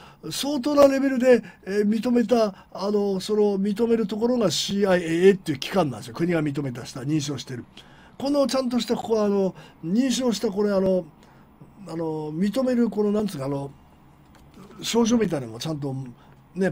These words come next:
パンフレットに載ってますから、これね。あの、本当に間違いない会社ですよね。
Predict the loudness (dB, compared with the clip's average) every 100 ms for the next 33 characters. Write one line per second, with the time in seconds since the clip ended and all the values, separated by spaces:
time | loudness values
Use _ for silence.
0 | -2 -2 -2 -2 -8 -4 -2 0 0 0
1 | -2 -8 -18 -20 -16 -16 -16 -20 -20 -20
2 | -20 -20 -20 -18 -18 -20 -20 -20 -20 -12
3 | -8 -4 -2 -2 -2 -2 -2 -2 -4 -8
4 | -8 -10 -14 -16 -16